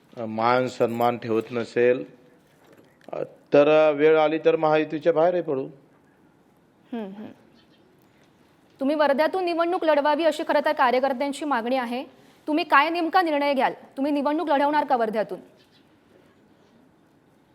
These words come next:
Speaker 1: सध्या तर नाही आहे, आमची टीम तयार करतोय पाच सहा जणांची, आणि
Speaker 2: हं, हं.
Speaker 1: थोडे गावखेड्यात जाऊन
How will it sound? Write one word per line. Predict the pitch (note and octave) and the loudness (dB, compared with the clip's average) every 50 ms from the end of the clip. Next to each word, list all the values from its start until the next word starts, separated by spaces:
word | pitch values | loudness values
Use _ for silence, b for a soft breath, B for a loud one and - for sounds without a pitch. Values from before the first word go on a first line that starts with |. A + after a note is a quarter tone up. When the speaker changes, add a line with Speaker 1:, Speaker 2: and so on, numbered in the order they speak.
| _ _ _ _ _ _ _ _ _ _ _ _ _ _ _ _ _ _ _ _ _ _ - - - | _ _ _ _ _ _ _ _ _ _ _ _ _ _ _ _ _ _ _ _ _ _ -6 0 2
Speaker 1:
सध्या | C#3 C3 B2+ B2+ C#3+ D3+ | 2 4 4 4 2 2
तर | D3 D#3 D#3+ | 4 4 2
नाही | D#3 D#3 D#3 D#3 D3 | 4 4 2 4 4
आहे, | C#3+ D3+ E3+ | 4 2 2
आमची | D#3+ B2+ A2+ - C3+ | -2 -4 -8 -10 -10
टीम | B2 - B2+ B2 B2 B2+ B2+ | -8 -6 -4 -4 -4 -2 2
तयार | C3 B2+ B2 B2 | 4 4 4 4
करतोय | - - A#2 A#2 - - C3+ C3+ | 0 -2 -4 -4 0 2 2 2
पाच | C3+ C3+ B2 A2 - - - | 2 2 0 -2 -2 -2 -4
सहा | B2 A2+ | -6 -6
जणांची, | G#2 G2+ G2+ G#2+ G2+ - - C#3+ E3+ G3+ - | -6 -6 -10 -10 -12 -14 -12 -12 -12 -12 -12
आणि | B2+ A#2 A#2 B2 B2+ C3 | -12 -12 -12 -10 -10 -8
Speaker 2:
हं, | C3+ C3+ A#3 G#3+ C#3+ - - - A3 | -8 -8 -8 -8 -12 -16 -16 -14 -14
हं. | G#3+ - | -10 -6
Speaker 1:
थोडे | E3+ C#3 A#2+ | -2 -2 0
गावखेड्यात | A2 A2+ A#2 A#2+ B2+ C3+ C3+ - C3+ C3 C3+ C3+ C3+ - | 2 4 4 6 4 4 2 2 4 4 4 4 2 4
जाऊन | C3 B2+ C3 C3+ C3 | 4 4 4 2 -4